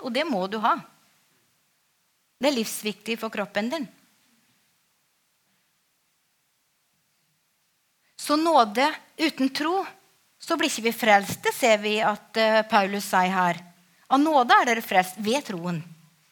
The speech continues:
Og det er ikke av dere selv.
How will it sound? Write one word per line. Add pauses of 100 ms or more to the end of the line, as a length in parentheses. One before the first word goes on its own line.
(840)
Og
det
er
ikke
av
dere
selv.